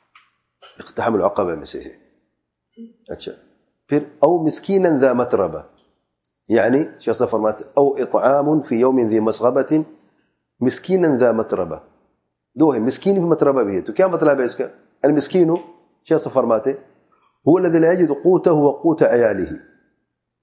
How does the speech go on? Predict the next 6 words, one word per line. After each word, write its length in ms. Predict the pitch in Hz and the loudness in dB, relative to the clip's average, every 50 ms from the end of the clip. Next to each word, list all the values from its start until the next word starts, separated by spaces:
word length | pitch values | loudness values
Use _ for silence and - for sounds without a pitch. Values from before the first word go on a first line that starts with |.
| _ _ _ _ _ _ _ _ _ _ _ _ _ - | _ _ _ _ _ _ _ _ _ _ _ _ _ 0
وہ 220 | 110 123 123 120 | 0 0 2 2
ہے 100 | 139 156 170 - - _ _ _ _ _ _ _ _ _ | 0 -2 -4 -6 -16 _ _ _ _ _ _ _ _ _
جو 400 | 90 110 120 120 120 - - - | -2 0 0 0 0 -4 -6 -6
اپنے 380 | - - - - 131 131 139 143 | -6 -6 -4 -2 0 2 2 2
اور 260 | 139 - - 117 113 | 2 0 0 0 0
اپنے 320 | 113 110 - 113 110 113 | 0 0 -2 0 0 0